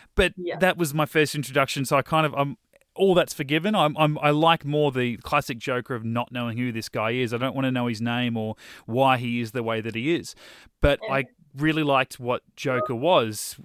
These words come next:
Speaker 1: You know, as much as it was within that D C world, it was very separate to it as well. It existed on its own. So I think it's gonna remain by itself, whether they ever make a sequel to that or not.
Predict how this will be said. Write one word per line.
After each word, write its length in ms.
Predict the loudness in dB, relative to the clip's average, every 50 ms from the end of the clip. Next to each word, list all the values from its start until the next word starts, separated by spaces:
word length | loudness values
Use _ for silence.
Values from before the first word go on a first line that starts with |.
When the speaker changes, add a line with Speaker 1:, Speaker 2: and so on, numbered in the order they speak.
| _ _ -20
Speaker 1:
You 200 | -14 -8 -6 -4
know, 160 | -2 -2 -2
as 100 | -2 -2
much 220 | -2 -2 -2 -2 -2
as 140 | -4 -4
it 80 | -4 -4
was 320 | -4 -4 -4 -4 -6 -10
within 340 | -8 -6 -2 0 0 2 2
that 300 | 2 0 0 -2 _ -8
D 180 | -6 -4 -4 -4
C 220 | -4 -4 -4 -4
world, 340 | -4 -4 -2 -2 -2 -4 -4
it 80 | -6 -10
was 140 | -10 -12
very 340 | -12 -8 -6 -6 -4 -4 -6
separate 460 | -4 -4 -2 -2 -4 -4 -6 -10 -8 -8
to 220 | -8 -6 -6 -6
it 40 | -6
as 160 | -8 -8 -4
well. 240 | -2 0 0 0 -2
It 80 | -6 -10
existed 460 | -10 -8 -10 -10 -10 -10 -10 -8 -6
on 120 | -6 -8
its 140 | -8 -8 -4
own. 280 | -2 0 0 0 -2 -4
So 340 | -4 -2 -2 0 -2 -2 -4 -8 -14 -20 -10 -4 -2
I 100 | -2 0
think 240 | 2 2 0 0 2
it's 180 | 0 0 0 0
gonna 240 | -2 -2 -2 -2 -2
remain 380 | -2 -2 0 2 2 0 0 0
by 160 | 0 0 0
itself, 400 | 0 -2 0 0 0 0 2 2
whether 200 | 0 0 0 0
they 160 | -2 -2 0 -2
ever 100 | -2 -2
make 240 | -4 -4 -4 -4
a 60 | -6 -8
sequel 340 | -6 -6 -8 -8 -8 -12
to 80 | -8 -6
that 140 | -4 -2 -2
or 80 | -2
not. 240 | -2 -2 -2 -2 -4